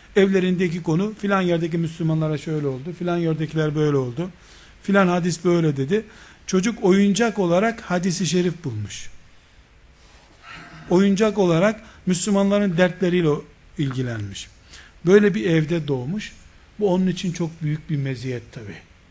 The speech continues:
Takva bir anne bunun için dua etmiş. Alim, mücahit bir baba bunun yetişmesi için gayret etmiş. Bu çok önemli bir fark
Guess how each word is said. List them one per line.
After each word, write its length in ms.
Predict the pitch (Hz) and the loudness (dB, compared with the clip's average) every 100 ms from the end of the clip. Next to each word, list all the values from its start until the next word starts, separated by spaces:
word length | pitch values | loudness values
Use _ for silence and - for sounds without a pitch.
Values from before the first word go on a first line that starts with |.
| - - - - | -20 -20 -20 -14
Takva 480 | - 156 165 180 170 | -8 -6 -2 0 0
bir 60 | 180 | -2
anne 440 | 156 147 143 160 - - | -2 -2 -2 -4 -6 -4
bunun 160 | 151 | -2
için 320 | 151 143 156 135 | -2 -4 -6 -2
dua 340 | 135 151 147 | -2 0 -2
etmiş. 360 | 143 156 160 - - - - - - | -4 -6 -8 -12 -20 -20 -20 -12 -2
Alim, 420 | 147 147 165 160 | 0 2 0 -2
mücahit 580 | 131 131 147 147 143 160 156 | -4 -4 -2 0 -2 -4 -6
bir 180 | 143 131 | -4 -4
baba 400 | 127 147 185 - - - _ - - 170 | -2 -2 -4 -8 -20 -20 _ -20 -14 -4
bunun 240 | 139 160 | 0 2
yetişmesi 680 | 156 139 - - 151 135 147 | 2 0 -4 -4 -4 -2 -4
için 260 | - 135 - - - - | -4 -10 -12 -20 -20 -6
gayret 380 | 143 139 143 143 | -2 0 -2 -4
etmiş. 360 | 120 165 160 - - - - | -8 -8 -10 -14 -20 -18 -8
Bu 120 | 185 | -6
çok 180 | - 190 - | -2 -2 -4
önemli 480 | - 151 156 151 160 | -2 2 2 2 0
bir 100 | 139 | -2
fark 360 | 120 - 127 | -8 -6 -6